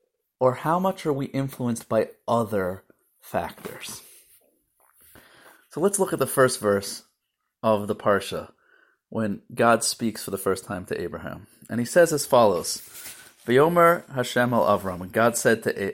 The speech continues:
to Abraham, to Avram, and he says, "Lech lecha." And these words are a little perplexing. "Lech" means to go, but "lecha"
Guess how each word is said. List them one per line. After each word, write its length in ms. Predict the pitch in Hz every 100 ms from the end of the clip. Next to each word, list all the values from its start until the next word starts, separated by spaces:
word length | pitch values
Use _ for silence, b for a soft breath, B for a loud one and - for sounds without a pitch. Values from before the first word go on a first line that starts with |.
| -
to 240 | 101 -
Abraham, 380 | 107 92 92 -
to 120 | 92 -
Avram, 560 | 101 87 98 90 80 - _ _ _ _ b b b b
and 100 | 101
he 40 | 101
says, 380 | 131 120 107 -
"Lech 360 | 107 123 147 - - - _ _ _ -
lecha." 540 | 120 104 - 82 78 - _ _ _ _ _ _ _ -
And 120 | 120
these 180 | 147 139
words 280 | 131 127
are 60 | 110
a 40 |
little 240 | 110 110 104
perplexing. 760 | - 107 - 80 - - 65 - b b b b
"Lech" 380 | 131 170 147 - -
means 280 | 113 113 104
to 100 | 110
go, 460 | 101 104 90 73 - _ b b b b b b
but 200 | 131 113
"lecha" 720 | 110 - - 180 120 110